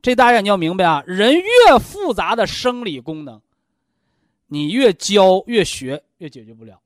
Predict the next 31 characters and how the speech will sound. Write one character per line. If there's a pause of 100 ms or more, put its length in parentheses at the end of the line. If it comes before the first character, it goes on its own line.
反
而
要
靠
人
自
然
天
成
的 (580)
本
能
来
恢
复。 (1200)
所
以
这
两
条
我
就
把
它
放
到
最
后 (140)
啊，
最
后，